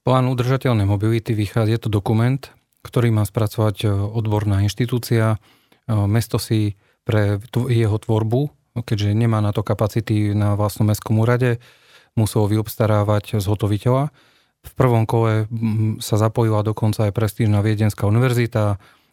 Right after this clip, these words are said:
a ďalší český partner, lenže Úrad pre verejné obstarávanie nám toto konanie zrušil, takže sme museli zopakovať verejné obstarávanie a nakoniec, e, tvorcom tohto dokumentu, kľúčového v rámci dopravy,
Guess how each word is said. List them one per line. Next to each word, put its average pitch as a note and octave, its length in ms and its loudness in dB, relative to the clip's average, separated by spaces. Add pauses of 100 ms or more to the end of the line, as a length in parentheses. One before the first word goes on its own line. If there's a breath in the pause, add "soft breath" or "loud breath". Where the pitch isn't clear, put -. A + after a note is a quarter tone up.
a A2 140 0 (640)
ďalší A2 400 0
český A#2+ 320 -2
partner, A2+ 560 0 (480 loud breath)
lenže G#2 240 2
Úrad A#2+ 320 0
pre G#2+ 80 0
verejné G#2+ 320 2
obstarávanie G#2 640 0
nám G#2 160 0
toto G#2+ 240 -4
konanie G#2 400 0
zrušil, G#2+ 480 -2 (460 soft breath)
takže G#2 260 0
sme G#2 400 0
museli G#2+ 300 -2
zopakovať A2 420 0
verejné A2 320 0
obstarávanie G#2 640 0
a G#2+ 80 2
nakoniec, G#2+ 480 -2
e, G#2 320 -2
tvorcom A2+ 480 0
tohto A2+ 240 -4
dokumentu, A2+ 640 0 (320 soft breath)
kľúčového A2+ 580 0
v B2+ 80 -4
rámci A2 300 -2
dopravy, A2+ 420 0